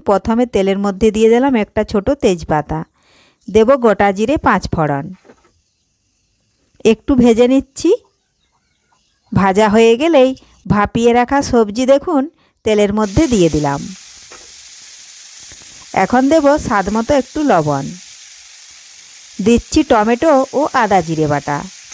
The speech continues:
একটু নাড়াচাড়া করে সবজি একটু ভেজে নিচ্ছি। সবজি ভাইতে ভাইতে দেখুন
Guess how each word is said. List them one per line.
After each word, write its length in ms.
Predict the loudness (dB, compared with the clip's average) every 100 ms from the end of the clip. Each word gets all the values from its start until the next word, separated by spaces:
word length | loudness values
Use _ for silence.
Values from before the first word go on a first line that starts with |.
| -20 -20 -20 -20 -20 -14 -4 -4
একটু 160 | -2 0
নাড়াচাড়া 440 | 2 0 0 2 0 2
করে 180 | 2 2 -2 -12 -20 -20 -20 -4
সবজি 320 | 0 0 0 0
একটু 160 | 0 0 2
ভেজে 220 | 2 2 -2
নিচ্ছি। 360 | -6 -10 -12 -12 -12 -20 -20 -20 -20 -20 -20 -20 -20 -20 -20 -20 -20 -20 -20 -20 -20 -20 -20 -20 -20 -20 -20 -20 -20 -20 -20 -20 -6 0
সবজি 300 | 0 0 0 2
ভাইতে 280 | 2 2 2
ভাইতে 200 | 2 2 2
দেখুন 200 | 0 -2